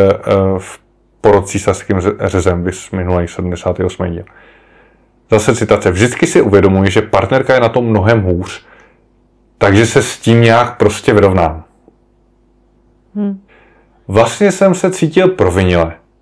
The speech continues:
Speaker 1: Cítil jsem se provinile, že se vracím do práce, že jsem je celý den nechal samotné.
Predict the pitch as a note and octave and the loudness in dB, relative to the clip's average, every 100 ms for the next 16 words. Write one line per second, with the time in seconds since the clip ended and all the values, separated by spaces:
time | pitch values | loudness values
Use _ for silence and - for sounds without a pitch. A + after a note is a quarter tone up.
0 | _ - C3 C#3 F3+ F#3 F3+ E3 - _ | _ -2 -2 2 2 2 2 2 -2 _
1 | _ - D#3 - - A2+ A2 A2+ G#2+ G2+ | _ -6 -6 -6 -2 2 4 4 4 4
2 | A#2 A#2+ - B2+ A#2 - - D#3+ G2+ - | 2 0 0 2 2 0 -2 0 0 2
3 | F#2 F2+ - G2 - - _ G#2+ A#2 A#2 | 0 0 -4 -8 -10 -20 _ 2 2 2
4 | D#3+ D#3 C#3+ - - C#3 E3+ D3+ C3+ C#3 | 2 4 2 0 0 2 2 4 2 2
5 | C3 - D3 C#3 G#2 A2+ A#2 F#2+ | 0 4 2 2 0 0 0 -8